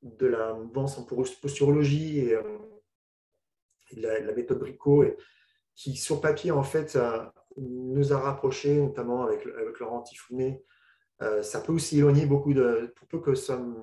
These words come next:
le, le, le, la relation se passe, comment dire, la, la première relation se passe pas bien, ça peut aussi être clivant,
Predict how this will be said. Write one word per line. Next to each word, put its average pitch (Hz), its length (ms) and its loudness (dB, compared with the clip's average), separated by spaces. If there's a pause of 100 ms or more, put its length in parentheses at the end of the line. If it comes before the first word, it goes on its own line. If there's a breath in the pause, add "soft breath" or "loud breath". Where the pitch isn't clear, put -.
(160)
le, - 280 -14 (140)
le, 139 120 -12
le, 139 180 -12
la 120 240 -14
relation 135 360 -4
se - 160 -14
passe, - 480 -6
comment 117 140 -10
dire, 107 220 -8
la, 113 100 -10 (180)
la 117 120 -8
première 165 340 0
relation 143 320 0
se 131 140 -8
passe - 260 -10
pas 110 120 -8
bien, 165 180 -6
ça 208 160 -14
peut - 120 -10
aussi 139 320 -6 (240)
être - 140 -2
clivant, 131 460 -6